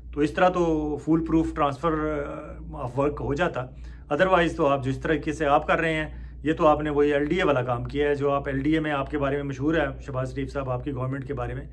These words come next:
कि एलडीए की corruption जब भी आपने छुपानी होती थी, छः महीने, साल बाद वहाँ उनकी building में आग लग जाती थी। और वैसे भी ये शहबाज शरीफ साहब हों या जरदारी साहब हों, इनकी ख्वाहिश ये होती है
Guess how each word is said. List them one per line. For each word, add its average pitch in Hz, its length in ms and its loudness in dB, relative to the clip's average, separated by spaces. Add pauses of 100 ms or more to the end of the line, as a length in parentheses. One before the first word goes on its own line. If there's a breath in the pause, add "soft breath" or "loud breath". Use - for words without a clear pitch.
(440 loud breath)
कि 143 80 0
एलडीए 147 340 4
की 165 120 -2
corruption 156 380 -2
जब 151 140 0
भी 170 120 2
आपने 143 220 4
छुपानी 139 320 -2
होती 139 220 -4
थी, 127 120 -8
छः 135 180 -2
महीने, 135 240 -2
साल 135 220 -2
बाद 131 220 -2 (280 loud breath)
वहाँ 135 260 -2
उनकी 131 240 -4
building 131 300 -2
में 135 80 -2
आग 117 200 -2
लग 120 140 -6
जाती 123 220 -6
थी। - 180 -10 (340)
और 165 80 2
वैसे 214 280 4
भी 226 220 0
ये 220 80 2
शहबाज 165 300 4
शरीफ 165 240 0
साहब 190 260 2
हों 175 140 0
या 170 100 0
जरदारी 143 360 0
साहब 160 240 2
हों, 151 380 -4
इनकी 180 180 -2
ख्वाहिश 208 400 4
ये 202 60 0
होती 156 260 2
है 156 120 2